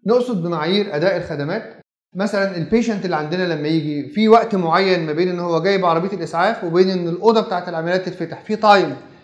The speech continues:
بيسموه time to surgery، الوقت ده ليه بنش مارك معين، مش أي وقت مسموح بيه. آه، just in time jet معناها نأدي الخدمة للبيشنت بتاعنا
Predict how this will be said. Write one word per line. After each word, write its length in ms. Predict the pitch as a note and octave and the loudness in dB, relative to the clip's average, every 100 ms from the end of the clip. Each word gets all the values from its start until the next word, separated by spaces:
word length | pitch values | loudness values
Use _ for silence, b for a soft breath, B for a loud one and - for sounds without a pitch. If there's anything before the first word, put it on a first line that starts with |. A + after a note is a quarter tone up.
| B | B
بيسموه 360 | D3 D#3 F#3+ G3 | -12 -4 -2 2
time 280 | A3 A3 A3 | 2 2 0
to 60 | F#3 | 2
surgery، 500 | G3+ F#3+ E3+ D3+ D3 | 6 6 6 2 -2
الوقت 280 | D3+ G#3+ G#3 | 2 2 4
ده 380 | G3+ G#3+ G#3 F3+ | 4 4 4 0
ليه 100 | G3+ | 0
بنش 240 | G#3+ A3 G#3+ | 2 2 2
مارك 300 | F#3 F#3+ D#3+ | 0 0 -2
معين، 380 | C3+ C#3+ C3 A#2 - b b b | -4 -4 -4 -8 -14 b b b
مش 300 | D#3 D#3+ - | -8 -8 0
أي 160 | A3+ G#3+ | 4 8
وقت 220 | A3 F#3+ | 6 4
مسموح 400 | F3 E3 F#3 E3+ | -4 -4 -6 -6
بيه. 140 | D3 B2 - _ _ _ _ _ | -10 -10 -16 _ _ _ _ _
آه، 500 | D#3+ E3 E3+ E3 E3 | -2 0 0 2 0
just 180 | E3 C4 | 4 2
in 180 | B3+ A3+ | 2 2
time 460 | A3+ A3+ A3+ G#3 E3 | 4 4 2 -2 4
jet 300 | A#3 A#3 F3+ | 4 4 -6
معناها 480 | E3+ F#3 G3+ F3+ E3+ | -6 -4 -4 -4 -4
نأدي 360 | F#3+ A#3+ G#3+ | 0 2 2
الخدمة 420 | G#3 G#3+ G3 F#3+ | 0 0 0 0
للبيشنت 560 | E3+ D#3+ A3 A#3+ B3 B3 | -2 0 0 0 -2 -4
بتاعنا 440 | A#3 A#3 A3+ A3+ | -2 -2 0 -2